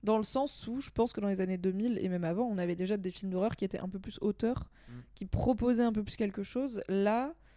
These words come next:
Speaker 1: je trouve que dans la réal, à part dans les moments très, justement, qu'est-ce qui se passe avec cette gamine, donc le court-métrage, enfin, le, ce qu'il y a sur la fameuse vidéo maudite, et un peu les moments avec le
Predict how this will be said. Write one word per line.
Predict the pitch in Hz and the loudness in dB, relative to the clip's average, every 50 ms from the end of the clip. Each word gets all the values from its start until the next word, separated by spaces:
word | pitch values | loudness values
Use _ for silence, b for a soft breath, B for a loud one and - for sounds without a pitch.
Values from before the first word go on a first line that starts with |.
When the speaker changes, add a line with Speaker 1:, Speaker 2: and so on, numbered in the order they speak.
| b b b b b | b b b b b
Speaker 1:
je | - - | -10 -6
trouve | - 269 | -6 -2
que | 254 269 | 0 2
dans | 233 220 214 | 4 6 6
la | 202 202 | 6 6
réal, | 196 208 214 220 226 233 - - | 4 4 4 4 4 2 2 2
à | 208 233 | 2 2
part | - - 277 277 294 269 | 2 2 0 0 2 2
dans | 233 226 220 | 0 2 2
les | 214 208 | 2 2
moments | 208 208 202 202 214 220 233 226 - | 0 0 -2 -2 -2 -4 -4 -6 -6
très, | - 254 - 254 254 254 | -4 -4 -2 0 0 0
justement, | 226 214 214 - - 220 214 214 | -2 -2 -4 -6 -6 -6 -6 -6
qu'est-ce | 214 - 226 214 - | -4 -4 -4 -4 -6
qui | 233 | -8
se | 220 - | -4 0
passe | 240 240 - 240 | 0 0 2 0
avec | 202 196 | -2 -2
cette | - - 208 190 | -4 -6 -6 -4
gamine, | 190 208 208 208 208 220 220 214 | -2 0 0 0 0 -2 -2 -2
donc | 196 180 - | -4 -4 -4
le | 208 196 | -4 -4
court-métrage, | - - 202 202 196 196 - - 208 202 202 202 | -4 -4 -4 -2 -2 -2 0 0 0 0 0 -2
enfin, | 185 - 180 175 | -4 -4 -4 -4
le, | 175 - - 208 b b b b b | -4 -4 -6 -8 b b b b b
ce | - - | -16 -2
qu'il | - 214 | 2 2
y | |
a | 220 | 2
sur | 208 - 226 | 4 4 6
la | 208 185 | 6 6
fameuse | - - 208 196 196 202 196 | 6 6 4 2 2 0 -2
vidéo | 190 202 190 214 214 | -4 -2 0 0 2
maudite, | 208 208 208 214 196 202 226 226 - - b b b b b b b b - | 2 2 2 0 0 -4 -6 -8 -10 -12 b b b b b b b b 0
et | - 196 214 | 4 4 4
un | 220 220 | 4 4
peu | 208 220 247 | 0 0 0
les | 247 240 226 | 2 2 2
moments | 214 214 214 220 220 214 | 0 0 0 0 0 0
avec | 208 196 - - | 0 0 -2 -4
le | 202 190 | -6 -6